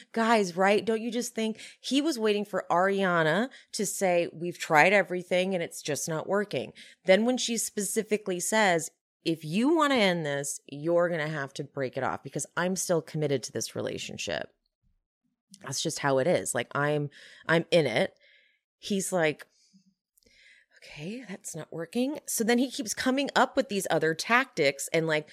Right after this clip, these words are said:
stalling. And I don't know if he was ever going to be able to do it without Ariana saying, "You're right, we should break up."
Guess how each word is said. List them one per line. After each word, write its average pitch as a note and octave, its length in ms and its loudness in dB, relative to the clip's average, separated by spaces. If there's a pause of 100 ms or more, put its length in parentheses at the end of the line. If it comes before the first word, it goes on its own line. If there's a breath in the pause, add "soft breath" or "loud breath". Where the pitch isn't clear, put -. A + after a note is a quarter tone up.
(120 loud breath)
stalling. G3+ 1040 4 (800 loud breath)
And F#3+ 200 8 (1300)
I A3 220 6
don't A3+ 420 6
know C#4 520 2 (920)
if G3 160 2
he A3 140 -4
was G#3 180 0
ever G3+ 260 0
going F3+ 420 0
to F3+ 300 -2
be E3+ 280 -2
able E3+ 180 -2
to F3 160 -6
do D3 320 -2
it F#3+ 220 2
without D#3+ 500 0
Ariana D3+ 500 0
saying, D3+ 440 -2
"You're F3 180 0
right, C#3+ 380 6
we D3+ 120 -12
should C#3 360 0
break C3 260 -2
up." - 320 -2